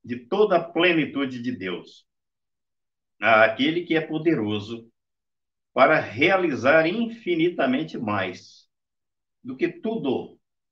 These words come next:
o que pedimos ou imaginamos, de acordo com o seu poder que age em nós.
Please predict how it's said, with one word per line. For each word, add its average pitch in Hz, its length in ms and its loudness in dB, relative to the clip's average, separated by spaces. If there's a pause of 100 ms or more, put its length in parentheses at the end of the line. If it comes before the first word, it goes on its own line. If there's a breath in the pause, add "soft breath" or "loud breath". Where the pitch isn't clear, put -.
(120)
o 120 60 -8
que 120 100 -8
pedimos 143 640 -4
ou 156 140 -4
imaginamos, 160 1160 -6 (800)
de 113 80 -2
acordo 123 480 0
com 120 180 -4
o 113 60 -8
seu 196 300 -6
poder 107 600 -6 (640)
que 117 160 0
age 151 420 4
em 180 160 -2
nós. 107 720 -2